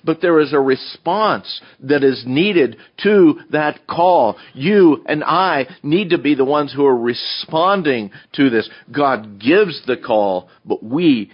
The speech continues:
need to respond. When we respond to His call, when we enter into that relationship with Him,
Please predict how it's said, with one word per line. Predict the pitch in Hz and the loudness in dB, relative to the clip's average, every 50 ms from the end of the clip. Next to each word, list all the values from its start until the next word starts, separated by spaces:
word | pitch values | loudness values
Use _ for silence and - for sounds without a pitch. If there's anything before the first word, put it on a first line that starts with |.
| _ _ | _ _
need | 120 123 123 117 | -4 -4 -4 -2
to | 110 120 | -2 -2
respond. | 110 107 107 104 - - - 123 127 117 107 98 90 82 - - - - | 0 0 -2 -2 -4 -6 -4 -2 0 0 0 -2 -2 -6 -12 -20 -20 -10
When | - 120 139 143 147 139 | -4 -2 -2 0 0 2
we | 139 135 | 2 2
respond | 123 117 117 - - - - - 139 156 180 196 208 190 151 | 2 0 -2 -2 -6 -12 -8 -2 0 2 2 2 2 0 -2
to | 139 117 | -2 -4
His | 101 92 - | -4 -6 -8
call, | - - - 107 104 104 104 104 | -10 -6 -4 -2 0 0 -2 -4
when | 117 113 113 | -6 -6 -6
we | 113 113 110 - | -6 -6 -6 -4
enter | - 151 180 190 190 165 131 - - - - _ | -2 -2 0 0 0 0 -2 -4 -6 -14 -10 _
into | - 147 151 143 139 | -4 -2 -2 0 0
that | 127 135 135 131 - 117 | 0 0 0 -2 -2 -2
relationship | 123 123 117 117 123 151 175 170 - 147 131 120 - - 135 123 - - - | 0 0 0 2 0 0 0 -2 -4 -6 -6 -6 -4 -4 -4 -4 -4 -6 -8
with | 139 127 147 160 170 170 | -2 0 2 2 2 0
Him, | 160 127 117 107 | -2 -4 -4 -4